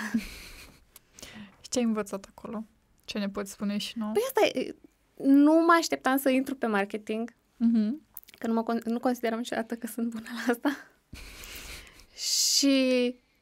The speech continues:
Speaker 2: uh, intrasem pe non-ficțiune, culmea. Și eram, am apreciat mai mult non-ficțiunea.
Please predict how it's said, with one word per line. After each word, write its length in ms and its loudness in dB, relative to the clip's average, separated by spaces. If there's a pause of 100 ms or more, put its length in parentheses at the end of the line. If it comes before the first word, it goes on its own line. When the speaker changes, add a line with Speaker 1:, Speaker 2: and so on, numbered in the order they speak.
(160)
Speaker 2:
uh, 140 2
intrasem 580 2
pe 140 0
non-ficțiune, 1040 2
culmea. 520 0 (1500)
Și 180 -18
eram, 360 -10 (760)
am 160 6
apreciat 440 4
mai 100 2
mult 180 2
non-ficțiunea. 720 -4